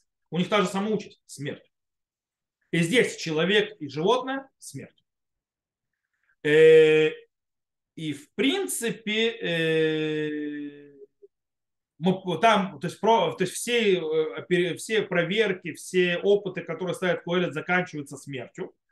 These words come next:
То есть, да, то есть он подводит итог по поводу смертью. То же самое здесь тоже всё занимает, за-, заканчивается в нашей главе,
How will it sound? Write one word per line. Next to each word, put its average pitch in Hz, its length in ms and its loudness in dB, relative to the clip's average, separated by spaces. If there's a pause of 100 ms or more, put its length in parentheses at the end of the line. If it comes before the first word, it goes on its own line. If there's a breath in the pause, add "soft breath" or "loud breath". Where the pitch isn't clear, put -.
(120)
То 160 60 -8
есть, 143 100 -6
да, 170 80 0
то 151 80 -8
есть - 80 -12
он 135 480 -10
подводит 160 460 2
итог 175 140 -4
по 160 120 -6
поводу 147 180 -4
смертью. - 560 -14 (420 soft breath)
То 247 140 6
же 247 80 2
самое 349 380 2
здесь 240 160 -4
тоже 277 220 -4
всё 220 140 -6
занимает, 185 580 -2
за-, 160 160 -6
заканчивается 196 580 -4
в 175 40 -6
нашей 170 240 -6
главе, 196 320 -4